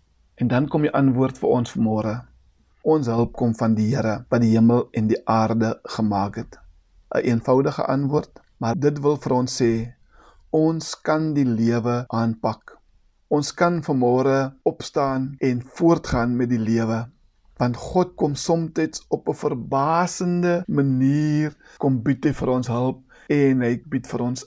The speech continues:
uitkoms aan. Juist wanneer ons somtyds voel, ons gaan hier tussen die berge van die lewe deur en die afgronde is daar en die noutes van die lewe is daar,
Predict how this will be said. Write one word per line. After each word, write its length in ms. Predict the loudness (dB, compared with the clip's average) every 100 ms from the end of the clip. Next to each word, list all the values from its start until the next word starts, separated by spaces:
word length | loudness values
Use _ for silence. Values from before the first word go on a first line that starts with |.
| -12
uitkoms 440 | -12 -6 -6 -6
aan. 200 | -12 -14 -16 _ _ _ _ _
Juist 300 | 2 2 4
wanneer 300 | 4 4 4
ons 220 | 4 2
somtyds 520 | 0 0 0 -2 -2 -4
voel, 380 | 0 0 0 -4
ons 280 | -2 0 0
gaan 200 | 0 4
hier 160 | 4 2
tussen 300 | 0 2 2
die 100 | 2
berge 500 | 2 0 2 0 0
van 160 | 0
die 80 | 2
lewe 400 | 2 2 2 0 0
deur 300 | 2 2 2
en 140 | 0
die 100 | -2 -2
afgronde 600 | -4 -2 0 2 2 2 0
is 100 | 2
daar 280 | 2 2
en 60 | 0
die 100 | 0
noutes 520 | 0 0 0 -2 -4
van 160 | -2 0
die 80 | 0
lewe 380 | 2 2 4 2
is 80 | 2
daar, 360 | 2 2 0